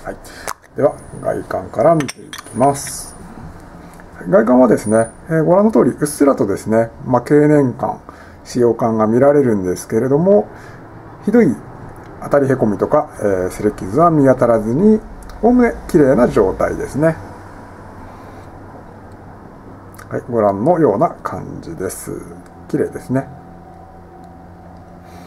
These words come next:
はい。えー、この前、フロントにもですね、落として、えー、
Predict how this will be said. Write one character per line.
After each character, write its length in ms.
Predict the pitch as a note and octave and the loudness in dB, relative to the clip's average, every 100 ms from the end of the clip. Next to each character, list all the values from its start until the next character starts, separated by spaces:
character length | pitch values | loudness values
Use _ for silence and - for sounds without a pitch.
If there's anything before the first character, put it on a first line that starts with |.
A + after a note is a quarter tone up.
| - - - | -20 -20 -14
は 80 | - | -14
い。 60 | - - - - - - | -14 -20 -20 -20 -16 -2
え 40 | E3+ D3+ | 2 2
ー、 40 | |
こ 140 | D3 | 2
の 80 | C#3+ | -2
前、 320 | C3+ D3+ D3 C#3 | 2 4 4 2
フ 180 | B2+ C#3+ | 0 2
ロ 100 | C#3 | 2
ン 80 | |
ト 120 | C3+ C#3 | 2 2
に 40 | |
も 160 | C3 F#2 | 2 0
で 100 | F2+ | -4
す 100 | A#2+ | 0
ね、 180 | B2 B2 - - - - - - - - - - | 0 0 -8 -20 -20 -20 -20 -18 -20 -20 -16 -6
落 100 | C#3 | -2
と 80 | C3 | -2
し 120 | - | 0
て、 100 | D#3+ | 0
え 20 | |
ー、 600 | D#3+ - G#2 G2 F#2 - | 0 0 2 2 0 -2